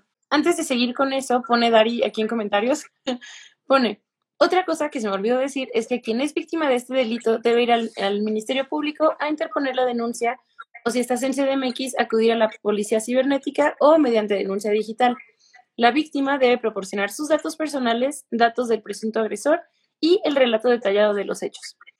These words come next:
En este tipo de denuncias, el Ministerio Público debe tener un protocolo con perspectiva de género para evitar la revictimización, justamente".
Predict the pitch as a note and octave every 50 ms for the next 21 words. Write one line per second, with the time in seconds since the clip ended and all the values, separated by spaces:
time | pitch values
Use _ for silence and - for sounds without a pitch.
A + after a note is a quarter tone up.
0 | _ - - B3+ C#4 C#4+ C#4+ D#4+ D4+ D4+ D4 D4+ D4 C#4+ C#4 C4+ C4 C4+ C#4+ D4
1 | D4 - C4+ C4 C4+ C4 - A#3 A3 A3 G#3 G#3 G#3 G3+ - A3 A3+ A3+ - B3+
2 | A#3+ B3 B3 - C#4 C#4 - A#3 C4+ C#4 D4 D4 C#4+ B3+ A#3+ A#3+ B3 B3 A#3+ A3+
3 | A3 G#3 G#3 - A#3 A3+ B3 B3 B3 - E4 E4 D#4+ F4 F4 - - A#3+ - -
4 | C#4+ C4 B3+ C4 B3 B3 - B3 A#3 A#3 G#3+ G#3 A3+ C4 - _ _ _ - -
5 | _ - A3+ A3+ G#3+ G3+ G#3+ G#3+ - A3 A3 A3+ A3 A3 G#3+ G3+ G3+ F#3+ - -
6 | F#3+ F#3+ F#3 - G3+ - B3+ B3 A#3+ - - A#3 G#3 G#3 - - G3 G3+ G#3 G#3+
7 | G#3+ G#3 F#3+ F#3